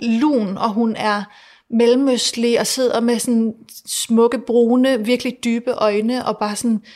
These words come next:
lytter til os, og jeg lader faktisk, øh, min mand få rigtig meget taletid derinde, også fordi jeg tænker, folk lige nu kan ikke fornemme mig ordentligt, og, øh, jeg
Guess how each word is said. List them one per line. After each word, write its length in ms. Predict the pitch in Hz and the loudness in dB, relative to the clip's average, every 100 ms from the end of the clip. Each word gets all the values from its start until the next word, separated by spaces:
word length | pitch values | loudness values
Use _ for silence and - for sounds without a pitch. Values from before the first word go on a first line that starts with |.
| - _ - | -20 _ -6
lytter 280 | 220 226 254 | -2 0 0
til 280 | - 233 | 0 0
os, 120 | 220 226 | 2 2
og 60 | |
jeg 100 | 208 | 0
lader 140 | 208 214 | 0 -2
faktisk, 560 | 220 214 240 233 - 226 | -4 -6 -10 -10 -8 -4
øh, 240 | 214 202 | -2 -2
min 200 | 202 202 | -2 -2
mand 240 | 208 226 | -2 -4
få 120 | - 233 | -4 -2
rigtig 280 | 214 214 | -2 -2
meget 180 | 214 208 | -2 -2
taletid 560 | 208 240 233 240 - 196 | -2 0 0 0 0 0
derinde, 480 | 208 202 208 220 208 | 0 0 0 0 0
også 140 | 214 | -2
fordi 260 | - 214 190 | -2 -2 -2
jeg 100 | 196 | -2
tænker, 420 | - 202 202 220 - - - - - _ _ _ _ _ _ - - | 0 0 0 -2 -4 -20 -20 -20 -20 _ _ _ _ _ _ -20 -12
folk 420 | - 220 202 214 - _ _ - - | -8 -2 -2 -4 -12 _ _ -20 -8
lige 200 | 220 226 | -2 2
nu 140 | 220 | 2
kan 220 | 220 226 | 2 -2
ikke 240 | 220 220 - - - - - - - | -2 -2 -8 -20 -14 -10 -10 -10 -6
fornemme 440 | 240 214 226 208 | -2 0 0 -2
mig 240 | 185 185 202 | -2 -4 -4
ordentligt, 460 | 208 196 180 180 220 - | -4 -4 -6 -8 -10 -10
og, 480 | - 202 196 185 185 | -6 -2 -2 -2 -4
øh, 120 | |
jeg 100 | 185 | -4